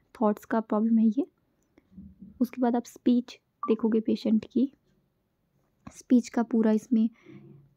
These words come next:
अ, इनिशिएशन, रिएक्शन टाइम, रेट, प्रोडक्टिविटी, वॉल्यूम, टोन, ये सब हम इसमें नोट करेंगे। एक-एक फर्दर पॉइंट्स बनाए गए हैं।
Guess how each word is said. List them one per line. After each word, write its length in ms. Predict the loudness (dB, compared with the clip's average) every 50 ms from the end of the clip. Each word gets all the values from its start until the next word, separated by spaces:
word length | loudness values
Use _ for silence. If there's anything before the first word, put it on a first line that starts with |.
| _ _ _ _ _ _ _ _ _ _ -4
अ, 220 | 0 0 0 0 -2 -4 _ _ _ _ _ _ _ _ _ _ _ _ _ 4
इनिशिएशन, 920 | 6 6 6 6 4 2 0 2 2 4 4 2 0 -2 0 2 4 4
रिएक्शन 500 | 4 4 4 4 2 0 -2 0 0 2
टाइम, 240 | 2 4 4 6 6
रेट, 400 | 6 6 6 6 4 4 2 -2 -2
प्रोडक्टिविटी, 600 | 0 2 2 2 2 0 0 0 0 2 2 0
वॉल्यूम, 340 | 2 2 2 2 4 4 2
टोन, 360 | 2 2 2 2 4 2 2 0 -2 _ _ _ _ _ 0
ये 140 | 0 0
सब 220 | 0 0 -2 -4 0 2
हम 280 | 2 4 4 2 0 _ _ _ _ _ -4
इसमें 280 | -4 -2 0 4 4
नोट 200 | 6 6 4 2
करेंगे। 320 | 0 2 2 4 4 4 4
एक-एक 200 | 2 0 -2 -2
फर्दर 320 | -2 -2 0 2 0 0
पॉइंट्स 400 | 0 2 2 2 2 2 0 -2 0
बनाए 260 | 2 4 4 4 4
गए 120 | 4 4 4
हैं। 200 | 4 2 0